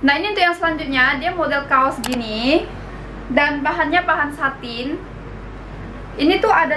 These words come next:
celananya, guys, aku beli pisah juga. Kayaknya model ini lebih ke model cowok nggak sih? Nah, ini untuk celananya. Celananya aku nggak pakai ya, karena celananya tipis.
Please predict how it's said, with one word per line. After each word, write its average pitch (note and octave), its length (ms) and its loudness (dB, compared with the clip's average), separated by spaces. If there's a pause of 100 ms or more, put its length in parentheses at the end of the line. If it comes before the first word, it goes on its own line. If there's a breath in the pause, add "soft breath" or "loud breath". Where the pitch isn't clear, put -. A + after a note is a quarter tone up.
celananya, D#4+ 480 0
guys, C#4 320 0
aku C#4+ 240 -6
beli C4+ 160 -4
pisah C4 480 0 (160)
juga. G#3 480 2 (960)
Kayaknya G4 320 4
model E4 320 4
ini F#4+ 160 -10
lebih D#4+ 400 -2
ke D4+ 140 2 (260)
model C#4+ 320 2
cowok D#4 400 4
nggak A#3+ 160 4
sih? D#4 160 -4 (800)
Nah, B3 80 6
ini E4 240 2
untuk D#4+ 160 -2
celananya. C4 720 4
Celananya D4 480 2
aku F#4 80 0
nggak C#4+ 160 4
pakai C#4 320 -2
ya, B3+ 240 2 (400)
karena C4+ 160 6
celananya D#4 400 4
tipis. B3+ 720 -4